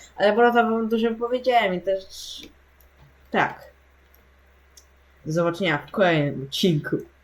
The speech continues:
Sorry widzowie, że ten odcinek taki zwariowany już jest, ale nie wiem, mi się podobało taki odcinek nagrywać. No i do zobaczenia w kolejnych odcinkach.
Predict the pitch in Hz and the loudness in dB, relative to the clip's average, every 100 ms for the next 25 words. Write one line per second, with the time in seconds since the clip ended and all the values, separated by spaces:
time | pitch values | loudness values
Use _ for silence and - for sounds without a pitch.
0 | _ _ _ 180 202 165 147 147 160 147 | _ _ _ 4 6 6 2 0 0 0
1 | 143 151 160 156 175 175 202 - 233 220 | -2 -2 -4 -4 -10 -10 -12 -8 -4 0
2 | 233 254 269 269 269 - 269 - _ _ | 2 4 2 2 0 -2 -6 -8 _ _
3 | _ - - - - - 320 311 285 269 | _ -20 -20 -20 -2 4 6 8 8 8
4 | 247 226 220 226 214 175 190 196 220 202 | 6 4 2 4 4 4 2 2 -2 0
5 | 190 180 180 156 147 - 156 151 156 170 | 0 2 2 0 -4 -8 -8 -6 -6 -6
6 | 165 185 214 233 262 240 240 226 - - | -8 -4 -2 0 0 0 -2 -2 -12 -10
7 | 175 175 165 160 160 156 165 156 160 151 | -8 -6 -6 -4 -6 -6 -6 -6 -4 -6
8 | 151 156 - 160 156 151 147 | -6 -10 -12 -8 -8 -8 -12